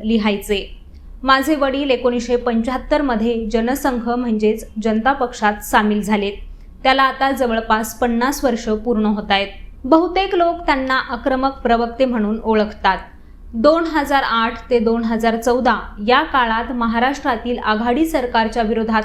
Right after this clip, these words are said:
ते प्रमुख आवाज बनले होते, मात्र ते त्यापेक्षा बरेच काही आहेत आणि त्यापेक्षा त्यांनी बरंच काही केलेलं आहे. या पन्नास वर्षात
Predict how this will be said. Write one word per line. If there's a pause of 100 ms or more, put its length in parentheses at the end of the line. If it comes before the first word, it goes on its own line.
(120)
ते
प्रमुख (100)
आवाज
बनले
होते, (420)
मात्र
ते (100)
त्यापेक्षा
बरेच
काही
आहेत
आणि (100)
त्यापेक्षा
त्यांनी
बरंच
काही
केलेलं
आहे. (600)
या
पन्नास
वर्षात